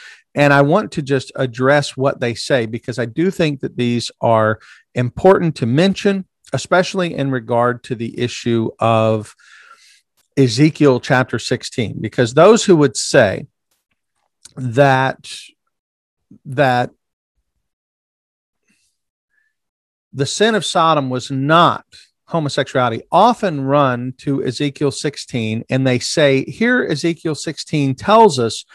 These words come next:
what the sins of Sodom are or were, and what's not mentioned? Homosexuality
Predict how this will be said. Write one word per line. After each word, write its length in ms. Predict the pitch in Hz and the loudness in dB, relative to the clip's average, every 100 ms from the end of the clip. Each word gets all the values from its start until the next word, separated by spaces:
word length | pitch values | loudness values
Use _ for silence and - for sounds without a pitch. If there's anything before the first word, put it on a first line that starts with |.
| - _ | -20 _
what 260 | - 185 - | 4 4 4
the 100 | 175 | -4
sins 340 | - 151 143 | 0 -2 0
of 100 | 139 | -4
Sodom 440 | - 127 123 113 - | -2 0 2 0 -8
are 500 | - 165 110 95 110 _ _ _ | -2 0 0 -2 -10 _ _ _
or 100 | 117 | -8
were, 420 | 113 147 110 110 _ _ _ _ _ _ - | 0 0 0 -2 _ _ _ _ _ _ -8
and 640 | 160 160 160 156 151 135 - _ _ _ _ | -4 -2 -4 -6 -10 -12 -20 _ _ _ _
what's 320 | 123 143 151 | 2 2 4
not 220 | 180 175 | 2 2
mentioned? 520 | 175 190 - 196 185 - _ _ _ | 2 -4 -2 -4 -6 -12 _ _ _
Homosexuality 920 | - 143 135 123 - 117 110 101 | -4 0 2 0 2 2 2 -4